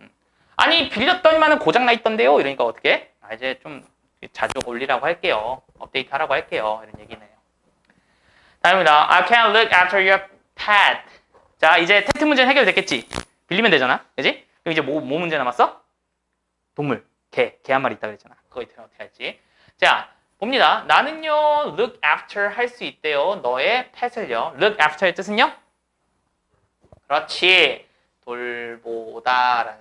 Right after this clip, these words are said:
뜻이 있죠. 나는 너의, 어, 애완동물을 돌볼 수 있어요. 이렇게 얘기를 하는 거죠. 요즘은 애완동물이 아니라 뭐라 그래? 반려동물이라고 하죠. 반려. 반려라는 말이 무슨 말이에요?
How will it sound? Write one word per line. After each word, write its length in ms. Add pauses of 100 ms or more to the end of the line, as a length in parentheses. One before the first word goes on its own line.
(120)
뜻이 200
있죠. 540 (1700)
나는 400
너의, 920
어, 680 (480)
애완동물을 720 (540)
돌볼 200
수 100
있어요. 440 (140)
이렇게 120
얘기를 160
하는 120
거죠. 220 (360)
요즘은 240
애완동물이 440
아니라 200
뭐라 200
그래? 260 (1160)
반려동물이라고 960
하죠. 180 (320)
반려. 460 (360)
반려라는 760
말이 160
무슨 180
말이에요? 280